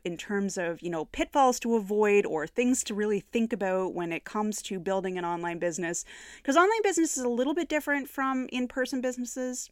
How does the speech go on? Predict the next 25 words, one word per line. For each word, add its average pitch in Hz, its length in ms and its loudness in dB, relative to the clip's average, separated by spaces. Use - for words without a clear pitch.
It's 220 120 2
not 294 160 6
completely 220 460 2
different, 294 380 0
that's 214 180 0
for 196 100 -6
sure. 214 360 2
I 220 80 2
think 220 220 -2
you've 208 120 -4
probably, 196 680 0
if 196 120 -2
you've 202 120 0
been 196 160 4
listening 240 400 4
to 233 80 -2
all 185 180 2
three 190 380 -4
episodes, 254 880 -2
um, 160 340 -6
as 170 260 -2
we've 165 180 -4
gone, 180 460 0
you 196 340 -4
probably 214 720 6